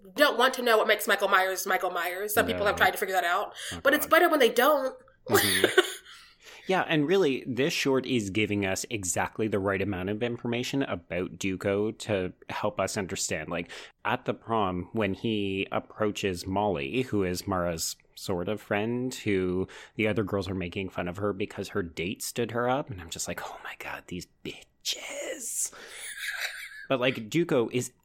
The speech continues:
Speaker 2: actively, like, the reason he said yes to come to this prom is because he is scouting for other women. And that is not just predatory, but it's so, like, obviously he fancies himself an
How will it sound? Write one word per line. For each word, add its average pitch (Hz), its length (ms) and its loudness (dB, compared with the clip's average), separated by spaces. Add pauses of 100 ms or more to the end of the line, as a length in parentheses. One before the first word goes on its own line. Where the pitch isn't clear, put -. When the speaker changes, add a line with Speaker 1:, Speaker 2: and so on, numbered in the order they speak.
Speaker 2:
actively, 143 720 -2
like, 131 180 0
the 131 80 2
reason 139 300 0
he 131 200 2
said 113 300 0
yes 82 480 -4
to - 140 -4
come 123 300 -2
to 113 140 -2
this 95 180 -6
prom 95 500 -2
is 120 160 -2
because 110 360 -2
he 120 220 -2
is 107 140 -2
scouting 120 540 0
for 123 300 -2
other 101 320 0
women. - 600 -10 (440)
And 135 180 2
that 123 160 0
is 123 240 0
not 127 280 0
just - 220 0
predatory, 92 520 0
but 95 280 -2
it's 113 180 -4
so, 110 680 2 (680)
like, 113 140 -2
obviously 104 480 2
he 104 240 -4
fancies 92 600 -2
himself 92 420 -2
an 95 140 0